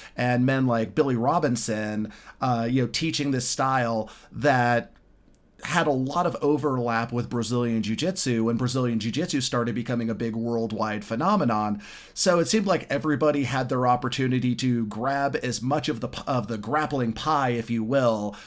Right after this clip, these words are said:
for legitimacy, fame, and, importantly, history. And speaking of history, uh, we did say catch a man or catch a woman in a hold. Another person you have done some great re-,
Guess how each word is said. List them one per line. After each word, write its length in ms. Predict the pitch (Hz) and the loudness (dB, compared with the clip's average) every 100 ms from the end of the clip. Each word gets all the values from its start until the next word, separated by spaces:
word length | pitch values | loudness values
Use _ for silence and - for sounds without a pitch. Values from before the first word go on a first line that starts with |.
| - - | -20 -2
for 600 | 143 135 123 117 110 - - | 2 4 4 2 0 -6 -6
legitimacy, 720 | 117 135 165 165 147 160 151 | -2 0 0 0 0 2 2
fame, 460 | 131 135 131 127 123 | 0 -2 0 0 0
and, 320 | 113 107 110 - | -4 -6 -6 -6
importantly, 640 | 113 101 98 104 107 113 - | -4 -2 -4 -4 -6 -6 -2
history. 500 | 226 226 101 52 - - - - - | 0 0 -2 -6 -10 -16 -16 -16 -4
And 340 | 127 143 143 | 0 2 2
speaking 400 | - 247 254 214 | -2 -2 -2 -2
of 120 | 143 | -2
history, 640 | 127 113 - 117 123 127 127 | -2 -2 -2 -2 -2 -2 -2
uh, 200 | 127 127 | -2 -2
we 320 | 135 139 131 | 0 0 0
did 300 | 117 143 156 | -2 -4 -2
say 240 | - 143 131 | -2 -2 -4
catch 520 | - 120 127 - - - | -6 -4 -4 -6 -8 -8
a 160 | 131 117 | -4 -2
man 300 | 147 180 156 | 0 2 0
or 80 | |
catch 300 | - 131 117 | -2 -4 -2
a 40 | 113 | -2
woman 320 | 113 151 151 | -2 -2 0
in 80 | 151 | -2
a 60 | |
hold. 380 | 131 151 170 180 - - - - - | -2 -2 -2 -6 -10 -20 -20 -20 -8
Another 340 | 135 170 233 233 | -2 0 2 0
person 640 | - 120 123 135 143 151 | 0 0 2 0 0 0
you 320 | 117 127 131 | 2 2 2
have 640 | 107 123 123 123 120 107 - - _ 120 | 0 2 2 2 2 0 -8 -20 _ 2
done 200 | 151 147 | 4 4
some 160 | 131 | 2
great 300 | 127 131 143 | 0 2 0
re-, 300 | 120 110 120 | -2 -4 -4